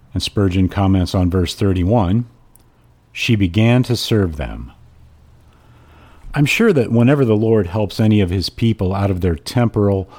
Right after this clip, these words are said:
or spiritual distresses, they feel at once that they must say,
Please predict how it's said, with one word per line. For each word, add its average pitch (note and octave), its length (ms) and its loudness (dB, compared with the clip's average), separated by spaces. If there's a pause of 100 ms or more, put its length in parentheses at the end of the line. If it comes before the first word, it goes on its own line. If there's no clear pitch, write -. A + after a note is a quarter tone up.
(160)
or C3+ 160 0
spiritual A#2 580 0
distresses, F2 800 -4 (440)
they A#2+ 100 0
feel D3+ 320 0
at A#2 120 -4
once A2+ 420 2
that G#2 140 -2
they A2 100 2
must G2+ 260 2
say, F#2 360 -2